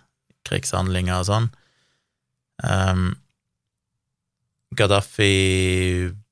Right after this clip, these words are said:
vet en jo ikke helt om han, som sagt, tok aldri noe ansvar for det selv, selv om andre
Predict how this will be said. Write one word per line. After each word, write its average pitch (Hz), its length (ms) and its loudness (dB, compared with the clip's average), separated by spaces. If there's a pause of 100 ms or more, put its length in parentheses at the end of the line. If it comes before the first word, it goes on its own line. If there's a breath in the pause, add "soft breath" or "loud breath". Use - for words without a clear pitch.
(360)
vet 123 440 -4
en 104 100 2
jo 101 80 2
ikke 101 180 2
helt 113 460 -4
om 101 140 2 (600)
han, 101 240 -2
som - 160 -6
sagt, 113 260 0 (200)
tok 104 180 -2
aldri 95 220 2
noe 95 120 2
ansvar 101 260 0
for 98 180 -2
det 98 80 -2
selv, 110 340 2
selv - 240 -2
om 95 80 -2
andre 95 360 0